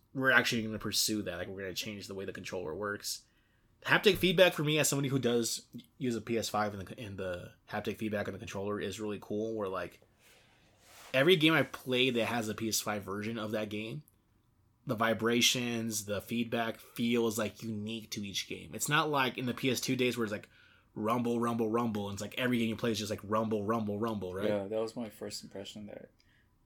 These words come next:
Speaker 2: I felt like I was gonna get that impression that everything was gonna, gonna
Speaker 1: Feel the
Speaker 2: feel
Speaker 1: same?
Speaker 2: Yeah.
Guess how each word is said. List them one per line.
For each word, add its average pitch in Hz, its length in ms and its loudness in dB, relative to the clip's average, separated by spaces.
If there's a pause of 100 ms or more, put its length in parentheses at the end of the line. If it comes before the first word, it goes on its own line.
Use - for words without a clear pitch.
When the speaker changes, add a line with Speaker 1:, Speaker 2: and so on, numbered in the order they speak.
(240)
Speaker 2:
I 131 100 2
felt 143 260 0
like 110 160 0
I 104 80 -2
was 107 140 -6
gonna 107 160 -8
get 104 140 -8
that - 240 -10 (140)
impression 98 540 -12
that 95 120 -6
everything 104 300 -4
was 101 120 -12
gonna, 101 180 -14 (200)
gonna 107 120 -14
Speaker 1:
Feel 120 160 4
the 104 40 0
Speaker 2:
feel 104 80 0
Speaker 1:
same? 110 380 -4
Speaker 2:
Yeah. - 140 -12